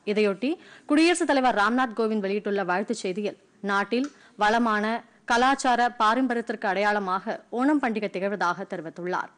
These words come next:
மேலும், அறுவடை காலத்தில் இயற்கை அன்னைக்கு நன்றி தெரிவிக்கும் விழாவாகவும் திகழ்வதாக தெரிவித்துள்ள அவர், இந்த விழா நாட்டின் ஒருங்கிணைப்பையும் சகோதரத்துவத்தையும் வலுப்படுத்தும் என்று நம்புவதாக குறிப்பிட்டுள்ளார்.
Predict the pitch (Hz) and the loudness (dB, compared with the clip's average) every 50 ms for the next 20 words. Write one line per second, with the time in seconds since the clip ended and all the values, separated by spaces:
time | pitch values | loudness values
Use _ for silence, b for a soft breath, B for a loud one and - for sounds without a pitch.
0 | _ _ _ _ _ b b b b b b b b b b b b 226 233 240 | _ _ _ _ _ b b b b b b b b b b b b 0 2 4
1 | 247 269 302 320 302 - 214 240 277 294 320 320 311 294 - 233 214 214 220 214 | 4 4 4 2 0 0 0 2 2 2 2 2 2 2 0 0 0 0 0 -2
2 | - 247 247 254 254 - 214 226 262 277 277 - 302 277 - 208 202 202 202 185 | -2 -2 -2 -2 -4 -6 -2 0 0 2 2 2 0 0 0 -2 -4 -4 -4 -4
3 | - 226 208 196 202 196 254 - 254 226 214 208 202 208 202 196 185 185 196 202 | -4 -4 -4 -2 -2 -2 -2 -2 -2 -2 -2 -4 -4 -4 -4 -4 -2 0 0 0
4 | 202 196 185 175 151 202 196 202 - _ B B B B B B - 262 294 320 | 2 0 0 -2 -2 -6 -12 -12 -16 _ B B B B B B 0 2 2 2
5 | 277 285 277 262 247 226 240 - 214 202 208 202 - 202 202 185 156 - 165 190 | 4 4 4 4 2 2 -2 -4 -4 -6 -6 -6 -6 -4 -4 -4 -4 -4 -4 -4
6 | 226 - - _ _ _ - 202 208 220 196 208 208 214 220 247 294 302 - 202 | -4 -6 -6 _ _ _ -6 -4 -2 -2 0 0 2 2 2 2 2 0 -4 -4
7 | 202 214 214 233 240 - 269 262 254 - 208 214 226 226 220 214 214 - 214 196 | 0 0 0 0 0 0 -2 -2 -2 -2 -2 -4 -2 -4 -4 -4 -4 -2 -2 -2
8 | 196 226 247 269 247 - 240 220 214 262 262 277 269 262 - 226 214 208 - 214 | 0 0 -2 -2 -2 -2 -2 0 2 2 2 2 0 0 -2 -2 -4 -2 -4 -4
9 | 202 190 190 202 233 214 240 220 208 - 202 190 185 175 190 185 190 190 202 233 | -4 -2 -4 -4 -4 -4 -4 -6 -4 -4 -6 -6 -6 -6 -4 -4 -4 -2 -2 0
10 | 247 220 185 180 170 185 220 - 196 175 151 156 - - 170 180 190 180 - - | 0 0 0 -2 -2 -4 -6 -8 -8 -8 -10 -12 -12 -10 -6 -4 -2 -2 -4 -4